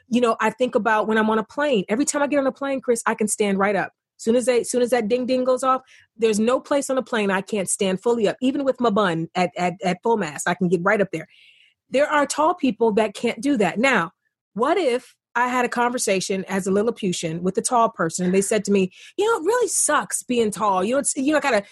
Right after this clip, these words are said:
these doggone doors, they don't make doors tall enough for me, and people are always making fun of, 'What's the weather like up there?'" And I've, I've lost out on some jobs. I wanted to be a jockey. I can't be a jockey 'cause I'm tall.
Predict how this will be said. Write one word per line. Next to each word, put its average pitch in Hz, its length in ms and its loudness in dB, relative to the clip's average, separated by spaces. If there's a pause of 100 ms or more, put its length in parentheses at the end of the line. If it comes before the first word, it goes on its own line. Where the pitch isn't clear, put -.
(140)
these 226 140 -2
doggone 311 400 0
doors, 285 280 0
they 294 60 -4
don't 302 140 -2
make 285 180 -2
doors 294 320 0
tall 294 260 -2
enough 302 240 -2
for 302 120 -2
me, 294 260 0
and 196 100 2 (240)
people 302 240 -2
are 269 60 0
always 285 300 0
making 262 280 0
fun 285 200 0
of, 202 100 0
'What's 208 160 0
the 302 100 0
weather 349 260 2
like 254 280 0
up 214 140 -4
there?'" 202 240 0 (180)
And 233 140 2
I've, 226 180 0
I've 220 160 0
lost 269 320 0
out 302 140 2
on 277 100 -4
some 202 180 -2
jobs. 254 340 0
I 208 40 0
wanted 247 220 0
to 247 60 2
be 240 120 -2
a 185 60 0
jockey. 214 440 -2
I 180 40 -4
can't 247 260 -2
be 254 100 2
a 202 60 0
jockey 233 440 0
'cause 262 180 0
I'm 262 120 0
tall. 277 240 0